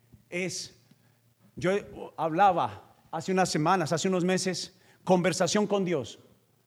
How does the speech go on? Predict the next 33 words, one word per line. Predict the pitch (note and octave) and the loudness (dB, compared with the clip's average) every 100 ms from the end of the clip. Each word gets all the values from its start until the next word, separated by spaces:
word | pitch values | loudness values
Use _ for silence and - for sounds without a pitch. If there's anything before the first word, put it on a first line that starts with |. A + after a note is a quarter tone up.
| _ _ _ _ | _ _ _ _
es | C#3+ D#3 | -4 0
igual | D#3+ D#3+ | 4 4
a | D3+ | 4
oración, | C#3 - G2+ | -2 -6 -6
oración | A2 A2 A2 F3+ | -6 -6 -4 -4
es | D#3+ | -4
igual | C#3 E3 | -2 -2
a | D3 | -2
conversación, | C#3 B2 A2 G2+ F2+ F2 _ _ _ _ _ | -6 -8 -12 -14 -16 -20 _ _ _ _ _
donde | C3 C#3 B2 | -6 -4 -2
hay | C3 C3+ G#2 - _ _ - | 0 -2 -4 -14 _ _ -6
un | C3 | 0
emisor | D3 G3+ G3 F3+ F#3+ E3 - - _ _ _ _ _ | 2 4 8 10 8 4 -8 -20 _ _ _ _ _
y | A#2 | -8
un | B2 | -4
receptor. | A#2 A#2+ A2+ - G#2+ - - _ _ _ _ _ _ _ _ _ _ _ _ _ | -4 -6 -8 -6 -6 -8 -18 _ _ _ _ _ _ _ _ _ _ _ _ _
Pero | - A#2 | -6 0
eso | D#3+ | 2
no | E3+ | 4
se | E3 E3 | 2 0
queda | F#3 F#3 F3+ - | 4 6 4 2
en | D3+ C#3 | -6 -4
una | C#3+ D3+ | -2 -2
sola | D#3+ D3 | 0 2
vía, | C#3+ D3 G2 F2+ _ | 2 0 -4 -10 _
viene | C3 B2 C3 D3 | -6 -2 0 2
en | |
una | D3+ D3+ | 2 2
vía | C#3+ D3 D3 C#3+ - _ - | 0 0 -2 -4 -14 _ -4
doble. | A#2 B2+ A2 - - - _ _ _ _ _ _ _ _ _ _ _ | 0 0 -2 -8 -14 -16 _ _ _ _ _ _ _ _ _ _ _
¿Dónde | - G#2+ F3 F3 | -12 0 2 2
mayormente | E3+ D#3+ D3 D3+ E3 D#3+ | 2 2 2 0 0 0
dice | D#3 C#3+ D#3 D#3 - | -2 -2 -4 -6 -14